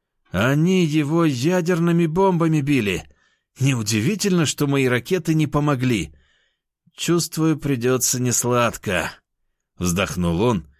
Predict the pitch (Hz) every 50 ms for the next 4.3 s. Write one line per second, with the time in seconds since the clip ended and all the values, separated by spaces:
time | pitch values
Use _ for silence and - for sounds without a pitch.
0 | _ _ _ - 98 104 120 120 - - - 160 170 147 135 117 101 - 113 104
1 | 101 107 110 107 - - 127 131 127 113 - 135 127 - - 143 131 104 - -
2 | 98 87 80 76 - _ _ _ _ _ _ _ _ _ _ - 165 151 - 143
3 | 127 - - 123 120 120 113 104 101 92 - - 101 101 98 92 92 85 78 -
4 | - - 82 - -